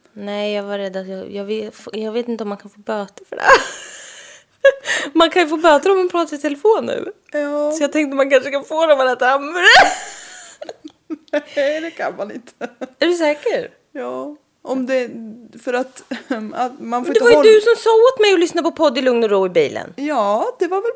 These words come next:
Speaker 2: bara bra.
Speaker 1: Ja,
Speaker 2: Men
Speaker 1: så
Speaker 2: jag, jag menar ju att du skulle sitta på parkeringen, men det är ju inte så att man behöver.
Speaker 1: Nej, men det var väl det som var tanken.
Speaker 2: Ja.
Speaker 1: Men, ja, ja. Men, eh,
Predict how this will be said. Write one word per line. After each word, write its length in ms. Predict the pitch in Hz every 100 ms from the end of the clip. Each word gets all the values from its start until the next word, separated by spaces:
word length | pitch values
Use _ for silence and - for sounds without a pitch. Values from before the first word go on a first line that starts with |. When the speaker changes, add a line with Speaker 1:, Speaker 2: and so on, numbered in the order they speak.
| 539
Speaker 2:
bara 120 | 285
bra. 340 | 220 190 - 254 _ -
Speaker 1:
Ja, 220 | 330 427 508 523 - 262
Speaker 2:
Men 100 | 240
Speaker 1:
så 60 |
Speaker 2:
jag, 140 | 330 - 247 - 220
jag 260 | 277 415 415
menar 260 | 311 226
ju 60 | 214
att 80 | 214
du 60 |
skulle 200 | - 214
sitta 240 | - 214 -
på 120 | 208
parkeringen, 640 | 214 208 208 185 208 262
men 140 | 214 208
det 140 | 320
är 40 |
ju 80 | 392
inte 260 | 330 240 214
så 100 | 214
att 160 | 214
man 220 | 202 202 196
behöver. 680 | 185 196 - - 403 - - _ _ _ _ _ _ -
Speaker 1:
Nej, 320 | 233 247 254
men 120 | 240
det 60 | 214
var 180 | 233
väl 180 | 220 233
det 200 | 240 247
som 140 | 240 220
var 60 |
tanken. 600 | - 240 196 170 208 120 -
Speaker 2:
Ja. 420 | - 247 254 254 254
Speaker 1:
Men, 280 | 220 208 214
ja, 160 | - -
ja. 80 | - - - -
Men, 180 | 269 285
eh, 440 | 285 277 277